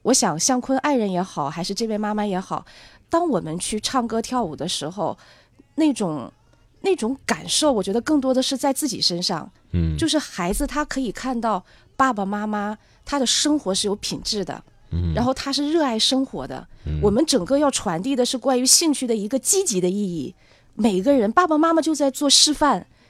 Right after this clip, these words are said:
Speaker 1: 我有我的兴趣，我的生命是有品质的。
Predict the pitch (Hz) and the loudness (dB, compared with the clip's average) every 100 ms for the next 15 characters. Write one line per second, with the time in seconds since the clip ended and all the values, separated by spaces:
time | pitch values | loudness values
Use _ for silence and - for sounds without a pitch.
0 | _ 220 277 349 302 160 - 294 277 - | _ 2 4 4 2 0 0 2 0 0
1 | 240 202 175 - 311 320 330 294 - 269 | -4 -2 4 6 6 4 4 2 2 0
2 | 254 196 - 240 247 180 | -4 -6 -4 -2 0 -2